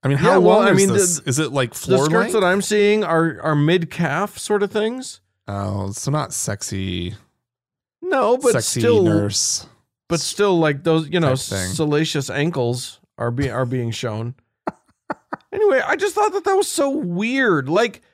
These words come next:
Speaker 2: what an arbitrary rule that, you know, it's so important that I can't, I can't wear, I can wear this bit of clothing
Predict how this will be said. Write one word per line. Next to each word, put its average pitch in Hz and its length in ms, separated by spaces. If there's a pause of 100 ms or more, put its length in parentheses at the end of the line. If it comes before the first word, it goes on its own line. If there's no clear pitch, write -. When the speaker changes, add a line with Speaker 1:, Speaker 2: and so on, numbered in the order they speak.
(200)
Speaker 2:
what 415 240
an 440 200 (140)
arbitrary 233 1040
rule 160 640
that, 120 240 (320)
you 156 140
know, 147 220
it's 143 120
so 196 420
important 180 880 (560)
that 147 240
I 156 220
can't, 180 400
I 147 140
can't 196 360
wear, 180 480 (520)
I 135 100
can 170 120
wear 202 180
this 185 320
bit 170 200
of 147 140
clothing 143 720